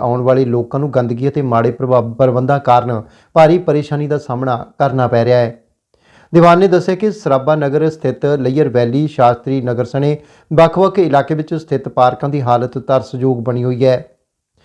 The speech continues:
ਉਹਨਾਂ ਨੇ ਖਾਸ ਤੌਰ ਤੇ ਨਗਰ ਨਿਗਮ ਜ਼ੋਨ ਡੀ ਦਫ਼ਤਰ ਦੇ ਨਾਲ ਲੱਗਦੀ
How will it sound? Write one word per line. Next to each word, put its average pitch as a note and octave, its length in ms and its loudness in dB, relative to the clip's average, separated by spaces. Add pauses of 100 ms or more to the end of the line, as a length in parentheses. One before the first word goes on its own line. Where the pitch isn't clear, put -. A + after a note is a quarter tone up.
(260)
ਉਹਨਾਂ F#3 180 6
ਨੇ G#3 100 6
ਖਾਸ D#3 300 4
ਤੌਰ F3+ 160 2
ਤੇ F#3+ 160 0
ਨਗਰ C#3+ 280 -2
ਨਿਗਮ D3+ 300 -4
ਜ਼ੋਨ C3 280 -2
ਡੀ B2+ 180 -2
ਦਫ਼ਤਰ B2 360 0
ਦੇ C#3 140 -2
ਨਾਲ A#2 240 2
ਲੱਗਦੀ B2 480 -2